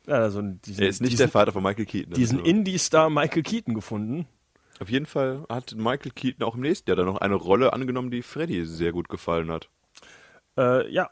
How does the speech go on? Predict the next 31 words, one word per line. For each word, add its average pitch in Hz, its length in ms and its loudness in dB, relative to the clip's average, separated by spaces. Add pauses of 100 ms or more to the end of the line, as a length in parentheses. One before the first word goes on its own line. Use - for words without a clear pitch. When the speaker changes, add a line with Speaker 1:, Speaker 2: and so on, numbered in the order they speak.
Speaker 1:
in 139 180 -4
Spotlight, 160 840 -2
äh, 120 260 -2
seine 117 240 -6
zweite - 400 -6
Oscar-Rolle 135 480 -4
hintereinander. 123 800 -6 (460)
Auch 123 180 -8
wenn 120 80 -2
natürlich 113 340 -6
Spotlight, 127 520 -4 (100)
äh, 117 80 -4
Speaker 2:
Birdman, 117 460 2 (100)
wie 101 120 -8
gesagt, 101 240 -4
hat 101 140 -6
ihm 107 80 -6
nur 113 80 -4
eine 123 100 -2
Nominierung 117 460 -2
eingebracht 85 300 -6
für - 100 -20
einen - 60 -12
Oscar. 90 320 -6 (640)
Speaker 1:
Genau. 123 360 4
Speaker 2:
Und 92 340 -4
einen 113 80 -6
Golden 110 220 6
Globe 107 240 0
als 92 100 -2
Preis. - 460 -4